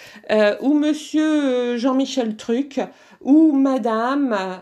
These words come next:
Valérie Martin, par exemple. Euh, non, c'est pas possible.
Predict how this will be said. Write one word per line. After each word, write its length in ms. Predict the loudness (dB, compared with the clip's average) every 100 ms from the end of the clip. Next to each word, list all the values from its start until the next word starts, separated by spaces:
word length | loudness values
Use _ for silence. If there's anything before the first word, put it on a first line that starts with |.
| -18 -18
Valérie 500 | -6 -4 -4 -6 -6
Martin, 460 | -8 -10 -8 -8
par 180 | -8 -10
exemple. 580 | -8 -4 -4 -4 -4 -6 -8 _ _ _ -6
Euh, 1040 | -2 -2 -2 -2 -4 -6 -6 -8 -12 -16 -20 _ -18 -8
non, 220 | -6 -6 -10
c'est 200 | -8 -4
pas 140 | -4
possible. 540 | -6 -10 -8 -6 -6